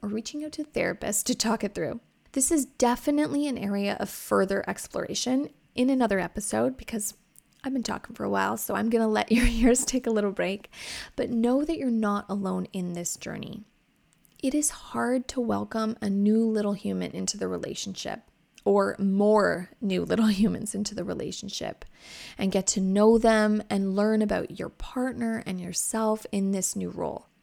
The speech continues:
It comes with a lot of factors, both internal, external,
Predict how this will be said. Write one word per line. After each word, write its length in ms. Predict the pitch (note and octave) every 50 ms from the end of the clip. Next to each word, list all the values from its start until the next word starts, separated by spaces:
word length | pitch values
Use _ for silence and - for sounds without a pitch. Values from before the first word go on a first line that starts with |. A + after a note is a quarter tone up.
| _ _ -
It 100 | A#3+ -
comes 280 | - C4 C4 C4+ -
with 120 | C#4+ C4 C4+
a 80 | A#3+
lot 560 | G#3+ G#3+ G#3+ G#3+ G#3 G#3 G#3+ G#3+ G#3 - - -
of 80 | G3 -
factors, 640 | - - - - - - - - - F3 - - - _ _ -
both 240 | - G3+ G3 - - _
internal, 720 | - G#3+ G#3 G#3 - - - B3+ B3 B3 B3 B3 A#3+ A#3 - -
external, 680 | G3 - - - - - G#3 G3+ G3+ G3+ G3+ G3 G#3